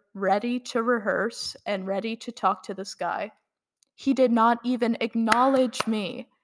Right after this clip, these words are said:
He did not acknowledge me once, which is really weird 'cause he's a super friendly person, and he acknowledged, like, everyone else, but he didn't acknowledge me, and that made me feel really weird because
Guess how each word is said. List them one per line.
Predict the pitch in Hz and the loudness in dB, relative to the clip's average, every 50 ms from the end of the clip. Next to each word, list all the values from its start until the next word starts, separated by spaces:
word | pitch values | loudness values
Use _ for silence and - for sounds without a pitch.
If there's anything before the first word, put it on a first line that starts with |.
| _ _ _ | _ _ _
He | _ - 247 | _ -6 -4
did | 226 262 262 226 | -2 0 0 0
not | 233 226 226 220 - - | 2 0 0 0 -2 -6
acknowledge | 226 208 220 208 208 214 220 226 226 - - | -8 -4 -2 0 0 0 -2 -4 -6 -8 -8
me | 220 220 214 208 | -6 -6 -6 -6
once, | 196 196 202 208 226 226 220 220 - - - | -6 -4 -2 -2 -2 -2 -4 -6 -8 -8 -6
which | 226 214 - - | -6 -6 -6 -8
is | 247 214 - 208 | -10 -12 -12 -10
really | 196 220 247 262 254 277 262 233 | -6 -4 -2 -2 0 -2 -2 -2
weird | 240 240 254 262 202 - - | -2 0 0 0 0 -2 -4
'cause | - 214 - - | -10 -10 -8 -6
he's | 233 233 214 - | -8 -8 -8 -8
a | 233 | -10
super | - - - - 220 220 220 220 247 240 | -8 -8 -6 -6 -8 -6 -4 -4 -4 -4
friendly | 240 - 196 190 185 214 220 233 | -4 -4 -6 -4 -4 -6 -6 -8
person, | 226 - - 185 208 - - 269 269 269 269 277 - - - - - _ _ _ _ _ - | -8 -8 -8 -8 -8 -8 -6 -4 -4 -2 -4 -4 -6 -12 -20 -20 -20 _ _ _ _ _ -2
and | 220 226 220 220 220 - - | 0 0 0 0 -2 -6 -6
he | - 262 254 | -2 -2 -2
acknowledged, | 254 233 226 214 214 233 247 247 240 - - - | 0 0 2 2 4 4 2 0 -2 -4 -2 0
like, | 202 185 185 185 - - _ _ _ - | 2 2 0 -2 -8 -20 _ _ _ 0
everyone | 196 196 196 240 240 240 226 220 190 170 | 0 0 0 0 -2 -2 -2 -2 -2 0
else, | 175 185 214 277 - - - | 2 2 2 2 0 -4 -4
but | - 226 202 - | -4 -4 -4 -2
he | - 233 220 | -4 -6 -4
didn't | - - 196 202 208 240 233 226 220 | -4 -4 -2 -2 0 -2 -2 -2 -4
acknowledge | 214 - 190 180 190 202 196 180 175 - - - | -4 -6 -4 -2 -2 -2 -2 -2 -6 -8 -10 -8
me, | 190 185 175 - - - - - | -8 -8 -8 -10 -12 -14 -10 -6
and | - 208 214 220 | -4 -2 2 2
that | 233 254 262 262 - - - _ _ _ _ _ _ _ | 2 2 2 0 -2 -8 -16 _ _ _ _ _ _ _
made | - 214 208 214 202 | -4 -2 -2 -2 -2
me | 208 202 202 | -4 -6 -4
feel | - - 190 185 180 180 | -2 -2 -2 0 -2 -2
really | 185 202 208 208 196 180 180 | -2 -2 -2 -2 -2 -4 -6
weird | 190 196 214 - - 196 214 - _ | -6 -6 -6 -6 -6 -8 -10 -12 _
because | - 190 - - 196 190 185 190 - - | -12 -10 -6 -4 -4 -4 -4 -4 -8 -14